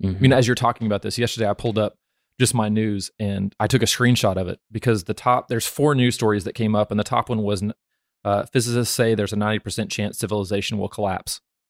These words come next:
Speaker 2: Well, that's, that's awesome. Uh,
Speaker 1: It's
Speaker 2: fo-,
Speaker 1: hopeful.
Speaker 2: yeah, forty infected, uh, at a church last week in Alabama.
Speaker 1: Mm,
Speaker 2: So
Speaker 1: gives
Speaker 2: the
Speaker 1: me life.
Speaker 2: pastor, yeah, that's, that's good to hear. You know, there's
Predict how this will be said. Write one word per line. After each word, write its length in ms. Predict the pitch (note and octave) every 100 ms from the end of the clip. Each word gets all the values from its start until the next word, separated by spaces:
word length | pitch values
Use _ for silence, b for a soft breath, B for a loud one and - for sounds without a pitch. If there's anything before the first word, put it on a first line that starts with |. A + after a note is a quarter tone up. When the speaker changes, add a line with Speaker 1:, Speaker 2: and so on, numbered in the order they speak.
| _ _ _
Speaker 2:
Well, 100 | A2
that's, 160 | B2 -
that's 160 | B2+ A#2+
awesome. 320 | G2 - A2 _ _ _ _ -
Uh, 60 | G#2+
Speaker 1:
It's 80 |
Speaker 2:
fo-, 120 | - A#2
Speaker 1:
hopeful. 320 | D#3+ B2+ _ _
Speaker 2:
yeah, 160 | F#3 -
forty 320 | - F3 E3+
infected, 540 | D3+ D3+ C3+ C#3 A#2+ A#2+
uh, 240 | A2+ A2
at 120 | A#2 A2
a 60 |
church 440 | - C#3+ B2+ - -
last 240 | G#2+ G#2 -
week 160 | G#2+
in 80 | G2+
Alabama. 480 | G2 G2 G#2 F2+ F2+
Speaker 1:
Mm, 120 | G2
Speaker 2:
So 80 | F#2
Speaker 1:
gives 140 | G2 F2+
Speaker 2:
the 60 |
Speaker 1:
me 60 | G2+
life. 160 | F#2 F2+
Speaker 2:
pastor, 260 | G#2+ B2 -
yeah, 220 | G#2+ G#2+
that's, 320 | G#2 G#2+ -
that's 220 | - G#2+ -
good 220 | G#2 G2
to 60 | G2
hear. 200 | G2+ G#2+
You 100 | G#2+
know, 200 | G2 -
there's 300 | G#2+ G2+ -